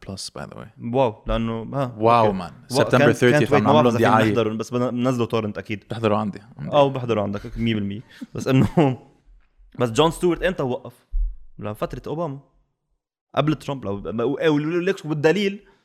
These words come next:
Speaker 2: والدليل إنه ص-، وقت رجع ترامب صار ك-، كولبير يجيبه لجون
Speaker 1: صار يرجع
Speaker 2: ستيوارت يعمل،
Speaker 1: يجيبه.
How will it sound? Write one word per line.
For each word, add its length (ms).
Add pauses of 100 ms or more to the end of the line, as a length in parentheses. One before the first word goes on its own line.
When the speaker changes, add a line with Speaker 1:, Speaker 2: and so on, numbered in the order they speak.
(180)
Speaker 2:
والدليل 560
إنه 360
ص-، 140
وقت 240
رجع 240
ترامب 320
صار 160
ك-، 240
كولبير 360
يجيبه 300
لجون 140
Speaker 1:
صار 160
يرجع 120
Speaker 2:
ستيوارت 240
يعمل، 120
Speaker 1:
يجيبه. 220